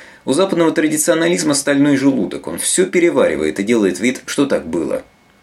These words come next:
А западный коллективизм – это то, от чего они себе могут позволить, именно позволить, всякую либеральную демократию. Она работает только там, где люди сбиваются в стаи сами – спонтанно держат строй, работают на групповой интерес,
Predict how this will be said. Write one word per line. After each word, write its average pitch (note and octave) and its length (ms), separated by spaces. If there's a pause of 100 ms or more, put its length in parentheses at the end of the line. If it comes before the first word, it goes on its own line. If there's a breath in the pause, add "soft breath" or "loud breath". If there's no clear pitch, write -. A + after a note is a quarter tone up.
(140)
А B2+ 120
западный F#3+ 320
коллективизм – F#3+ 680
это G#2 520
то, F#3+ 180
от - 120
чего C#3+ 240
они F3 180
себе D#3 240
могут C#3+ 260
позволить, B2+ 640
именно C#3+ 320
позволить, G#2+ 840
всякую D3 540
либеральную F#2+ 560
демократию. G#2 720 (440 loud breath)
Она E3 180
работает F3+ 400
только E3+ 220
там, F#3+ 180
где C3 140
люди C#3 360
сбиваются C#3 600
в - 40
стаи C3 280
сами – - 480 (320 loud breath)
спонтанно D#3+ 580
держат C#3 360
строй, E2+ 360
работают D3 460
на C#3 80
групповой A#2 440
интерес, A#2 540